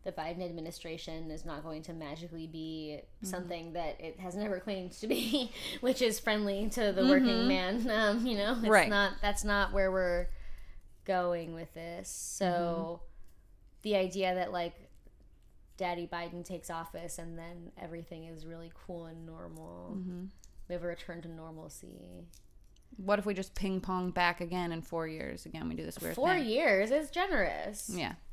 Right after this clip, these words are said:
Speaker 1: What's
Speaker 2: I
Speaker 1: gonna
Speaker 2: mean,
Speaker 1: happen in January?
Speaker 2: I mean, with the el-, yeah, true. What's gonna happen in January? Uh, thinking about, like, the
Speaker 1: Like,
Speaker 2: silly
Speaker 1: there's a,
Speaker 2: election cycles,
Speaker 1: there's a
Speaker 2: but
Speaker 1: non-zero percentage of people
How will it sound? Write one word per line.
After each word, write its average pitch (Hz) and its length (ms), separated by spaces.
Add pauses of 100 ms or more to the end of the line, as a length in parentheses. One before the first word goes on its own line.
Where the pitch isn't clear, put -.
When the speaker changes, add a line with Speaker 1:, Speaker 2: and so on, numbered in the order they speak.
(160)
Speaker 1:
What's 330 180
Speaker 2:
I 254 80
Speaker 1:
gonna 294 60
Speaker 2:
mean, 277 160
Speaker 1:
happen 254 300
in 320 120
January? 403 500
Speaker 2:
I 247 80
mean, 254 180
with - 100
the 247 120
el-, 220 200
yeah, 226 300
true. 202 260
What's 233 240
gonna 208 160
happen 170 320
in 147 80
January? 107 540 (120)
Uh, 196 280 (180)
thinking 175 240
about, - 220
like, - 260
the - 80
Speaker 1:
Like, 349 140
Speaker 2:
silly 214 180
Speaker 1:
there's 196 80
a, - 20
Speaker 2:
election 196 360
cycles, - 340
Speaker 1:
there's 339 160
a 330 40
Speaker 2:
but 320 120
Speaker 1:
non-zero 277 920
percentage 226 580
of 196 300
people 190 840